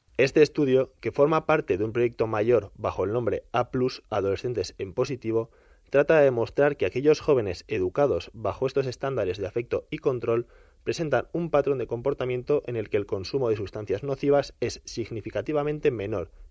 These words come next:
y por el cual estos dedican más parte de su tiempo a un tipo de ocio constructivo y sano. Factores que, según Alfonso Osorio, investigador del proyecto, tratan de ahondar en qué ayuda a los adolescentes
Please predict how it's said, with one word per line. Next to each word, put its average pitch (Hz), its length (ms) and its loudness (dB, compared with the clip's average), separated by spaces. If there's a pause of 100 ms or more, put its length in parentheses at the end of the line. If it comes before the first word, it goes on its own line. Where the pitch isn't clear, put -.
y 104 120 -8
por 104 120 0
el 101 120 -2
cual 139 300 2 (380)
estos 156 400 0
dedican 117 380 -2
más 127 220 -6
parte 123 260 2
de 123 80 4
su 143 140 -4
tiempo 131 440 0
a 117 80 -6
un 110 140 -4
tipo 113 240 0
de 104 60 4
ocio 90 200 -2
constructivo 143 680 2
y 104 100 -8
sano. 95 340 -8 (880)
Factores 135 480 2
que, 143 180 0
según 117 480 2
Alfonso 110 500 0
Osorio, 131 520 4 (100)
investigador 101 560 0
del 110 160 -2
proyecto, 127 480 -2 (240)
tratan 160 360 0
de 135 80 2
ahondar 120 480 0
en 101 180 -8
qué 160 180 4
ayuda 147 320 2
a 107 140 -4
los 104 180 -4
adolescentes 123 760 -4